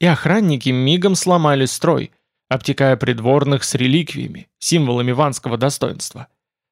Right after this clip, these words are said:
Вокруг восьмой тётушки сомкнулись конские крупы, а позже, когда ближайшие охранники словно сами собой вылетели из сёдел, в воздухе засверкала сталь. Праздник плавно перерастал в бессмысленное побоище.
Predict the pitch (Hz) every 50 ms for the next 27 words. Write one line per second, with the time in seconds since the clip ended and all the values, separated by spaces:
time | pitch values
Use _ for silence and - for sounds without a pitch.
0 | _ _ - 123 131 - - 226 254 - 208 202 190 147 131 156 190 190 - -
1 | 151 143 143 175 156 - - 180 165 185 - - - - 139 135 131 120 - -
2 | 165 175 175 160 - - 156 165 165 151 - - 151 139 - 143 143 143 - -
3 | 165 160 _ _ _ _ _ _ _ _ _ _ - 147 147 135 - 170 202 214
4 | 175 127 123 123 120 - - 127 120 131 131 123 131 127 117 147 151 156 - -
5 | 160 151 139 - 147 156 160 165 165 165 147 175 160 - - 156 165 170 175 165
6 | - - 180 170 156 143 131 120 - - 127 123 127 127 123 120 135 131 127 117
7 | - 135 131 131 127 117 - - 160 170 170 220 226 240 _ _ _ _ _ _
8 | _ _ _ _ _ _ _ _ _ - - 135 147 175 196 196 190 190 208 -
9 | - 196 170 165 - - 131 127 - - 139 131 123 123 120 - - - 104 -
10 | - - _ _ _ _ _ _ _ _ _ _ _ _ _ _ _ _ _ -
11 | - 123 139 147 156 147 135 156 156 - - - - 139 131 139 147 135 127 151
12 | 143 117 151 131 143 131 131 127 - - - 143 139 135 127 120 120 127 - -
13 | - - 135 139 135 - - - 135 131 127 127 127 127 113 - 123 117 120 139
14 | 135 123 113 107 - - - -